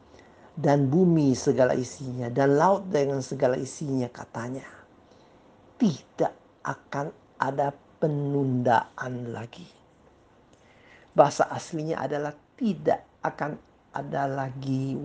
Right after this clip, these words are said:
waktu. Waktu disebut sebagai penundaan. Telah ber-, tertunda, sekalipun banyak orang kudus berdoa, "Kapan Tuhan? Kapan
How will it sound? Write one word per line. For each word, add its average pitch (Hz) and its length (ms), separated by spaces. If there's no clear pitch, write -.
waktu. - 560
Waktu 214 380
disebut 196 400
sebagai 160 320
penundaan. 175 1040
Telah 196 320
ber-, 160 320
tertunda, 160 960
sekalipun 156 800
banyak 143 320
orang 160 320
kudus 156 320
berdoa, 147 640
"Kapan 170 640
Tuhan? 143 560
Kapan 139 560